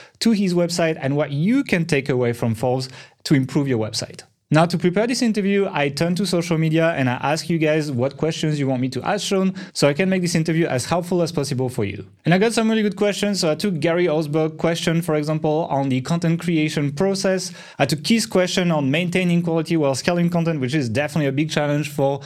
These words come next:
authority site owners. And I also took Kavana Digital's questions on A I. So what is Forbes' stance on A I? How do they use it? How do they not use it? We talked about that quite a bit in the interview.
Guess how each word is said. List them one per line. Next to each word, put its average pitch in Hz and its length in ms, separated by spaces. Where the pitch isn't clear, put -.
authority 151 340
site 147 240
owners. 156 460
And 147 100
I 156 100
also 214 300
took 202 180
Kavana 180 300
Digital's 170 460
questions 170 580
on 151 220
A 196 240
I. 185 140
So 165 160
what 170 160
is 196 120
Forbes' 180 280
stance 165 320
on 143 160
A 147 160
I? 156 260
How 151 220
do 151 100
they 131 80
use 160 260
it? 165 140
How 139 100
do 123 140
they 117 80
not 170 300
use 160 220
it? 147 100
We 120 120
talked 135 240
about 123 260
that 120 180
quite 123 160
a 113 40
bit 113 160
in 107 100
the 101 100
interview. 104 400